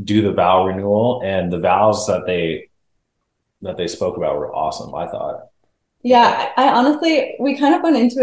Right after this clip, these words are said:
Speaker 2: it lighthearted. We're like, "Oh, this is gonna be so cute. Like, obviously we love each other. It'd be fun to do this together with our kids there."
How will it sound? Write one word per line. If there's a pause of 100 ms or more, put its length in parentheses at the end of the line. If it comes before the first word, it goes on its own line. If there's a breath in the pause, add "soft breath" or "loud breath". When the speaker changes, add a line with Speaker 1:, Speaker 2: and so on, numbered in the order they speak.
Speaker 2:
it
lighthearted.
We're
like,
"Oh,
this
is
gonna
be
so
cute.
Like,
obviously
we
love
each
other.
It'd
be
fun
to
do
this
together
with
our
kids
there."